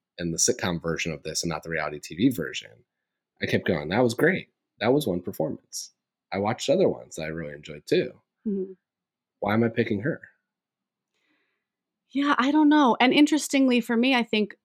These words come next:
Speaker 2: the win for Grizz isn't that she gets chosen. It's that the other cats accept her and touch her after so many years of no contact.
Speaker 1: Totally. So she should spend next year with the tribe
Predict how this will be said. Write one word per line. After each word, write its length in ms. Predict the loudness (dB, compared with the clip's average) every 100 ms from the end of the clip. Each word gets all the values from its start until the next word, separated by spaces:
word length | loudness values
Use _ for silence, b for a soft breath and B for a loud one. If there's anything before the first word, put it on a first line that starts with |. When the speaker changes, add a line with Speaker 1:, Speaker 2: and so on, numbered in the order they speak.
| _ -2
Speaker 2:
the 100 | 2
win 320 | 4 4 2
for 180 | 0 -2
Grizz 340 | 0 0 0
isn't 320 | -2 -2 0
that 160 | 0 -2
she 220 | -2 0
gets 280 | 0 -4 -6
chosen. 560 | -2 0 2 0 -2 -2
It's 260 | -4 -4 -2
that 400 | 2 4 4 -2 _ _ -6
the 120 | -2
other 260 | 0 0 -2
cats 720 | -4 -2 -2 -2 -10 -14 -16 _ _
accept 560 | -12 -10 -4 -4 -4 -6
her 300 | -4 -4 -6 _
and 240 | -2 -2 -4 -4
touch 360 | -2 -2 -4
her 180 | -8 -8 -8
after 260 | -6 -6
so 240 | -6 -2 0
many 200 | 0 -2
years 500 | -2 0 -2 -4 -10
of 160 | -8 -2
no 380 | 0 2 2 -2 -4
contact. 760 | -2 -2 -4 -8 -12 _ -20 -20 _ 0
Speaker 1:
Totally. 380 | 2 4 0 -4
So 140 | -4
she 220 | 0 2
should 340 | 4 2 0 -4
spend 400 | -4 0 2 2
next 400 | 0 -2 -4 -2
year 120 | -2
with 120 | -4
the 60 | -8
tribe 480 | -4 -2 -2 -6